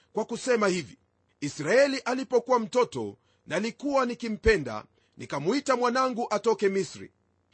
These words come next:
Aya hii, ndugu yangu, kimsingi yanena kuhusu taifa la Israeli. Aya hii pia yadhihirisha huo uhusiano wa karibu kati ya Mungu na taifa hilo. Mungu hakuwatoa watu hawa kutoka Misri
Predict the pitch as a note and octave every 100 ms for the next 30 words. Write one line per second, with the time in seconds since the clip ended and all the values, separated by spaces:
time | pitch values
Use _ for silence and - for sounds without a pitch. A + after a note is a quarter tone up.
0 | _ _ - C#4 C#4+ C#4+ D4+ B3+ G#3 A3+
1 | A3+ F#3 A2+ A2 - _ _ - A#2 -
2 | C#4+ B3+ B3+ B3+ B3+ A#3+ B3+ A#3+ A3+ A#3
3 | A3+ A3+ G#3+ - F#3+ G3 G3 D3 G2+ -
4 | _ _ - F3 C3 D#3 C4+ - C4 A#3+
5 | G3+ A3 A3 B3 A#3+ A3+ A#3+ A#3+ A3+ G#3+
6 | - A#3 A#3 A3 G3+ G#3 A#3+ F3+ A#2+ G#2
7 | _ _ _ B3 C4+ B3 A#3 C#4 B3+ G#3+
8 | G3+ G#3 G3 G3 D#3 C#3+ - _ _ _
9 | _ _ - C4+ C#4 C4+ B3+ B3 A#3 C4
10 | A#3+ A3+ A3 A#3 A#3+ A#3 A3 A#3 A3 G3+
11 | A#3 - A2+ G2+